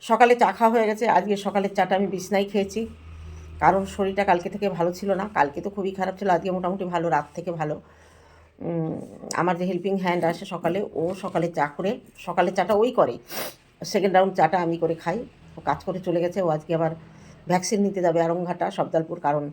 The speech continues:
ওকে মাঝে কুকুরে কামড়েছিল, ও বাজার করতে যাচ্ছিল, কুকুরে কামড়েছে। তা সকাল সকাল করে নিলাম একটু চিড়ের পোহা। চিড়ে অনেক দিন থেকেই ঘরে আনা আছে,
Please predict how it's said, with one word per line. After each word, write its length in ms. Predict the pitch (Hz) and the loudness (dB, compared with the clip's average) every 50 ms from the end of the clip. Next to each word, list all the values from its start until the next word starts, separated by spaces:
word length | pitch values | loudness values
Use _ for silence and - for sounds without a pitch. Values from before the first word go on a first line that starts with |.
| - - _ _ _ _ | -12 -18 _ _ _ _
ওকে 240 | - 165 165 - 196 180 | -6 -4 -2 0 0 0
মাঝে 280 | 160 151 156 156 196 | 2 0 0 0 -4
কুকুরে 340 | 190 - 185 180 - 208 202 | -8 -8 -10 -8 -4 -2 -2
কামড়েছিল, 500 | 196 - 160 160 156 135 - - - 110 - - - - _ _ _ - _ - - | 0 0 0 0 -2 -4 -6 -8 -10 -10 -10 -12 -12 -20 _ _ _ -20 _ -20 -16
ও 60 | - - | -8 -2
বাজার 240 | - 147 139 156 151 156 | 2 2 2 2 0 -2
করতে 180 | - 175 - 180 | -4 -6 -2 -2
যাচ্ছিল, 260 | 175 175 - 233 226 | -2 -2 -2 -6 -8
কুকুরে 320 | 226 - 202 - - 156 147 | -8 -8 -10 -10 -8 -10 -8
কামড়েছে। 360 | - 123 127 127 - - 156 | -6 -6 -6 -6 -8 -8 -8
তা 140 | - 156 156 165 - - - - - - - - - | -8 -6 -6 -6 -8 -12 -18 -18 -18 -18 -18 -18 -10
সকাল 280 | - 185 175 202 202 202 | -4 -2 2 2 2 2
সকাল 240 | 202 202 - 202 | 0 -2 -2 -2
করে 220 | 202 - 202 196 196 | -2 0 -2 -2 0
নিলাম 220 | 196 196 190 196 190 | 0 0 0 0 0
একটু 180 | 196 202 208 214 | 0 -2 -6 -8
চিড়ের 340 | - - 220 202 202 202 | -8 -4 2 2 2 2
পোহা। 320 | 202 - 175 170 - 139 101 - - - _ _ _ _ _ _ _ _ _ _ - - - - - _ _ _ _ _ _ _ _ _ | 2 0 -4 -2 -2 -2 -4 -4 -6 -14 _ _ _ _ _ _ _ _ _ _ -2 -2 -2 -2 -4 _ _ _ _ _ _ _ _ _
চিড়ে 180 | - 262 233 226 | -4 0 4 6
অনেক 240 | 214 208 196 196 196 | 6 6 4 2 0
দিন 120 | 220 220 214 | -2 -2 -2
থেকেই 260 | 226 214 - 240 233 208 | -2 0 0 0 0 0
ঘরে 260 | - 175 175 180 185 | -2 -2 0 2 4
আনা 200 | 175 170 175 170 175 | 2 4 2 2 0
আছে, 220 | 175 175 - 226 | 0 -2 0 -2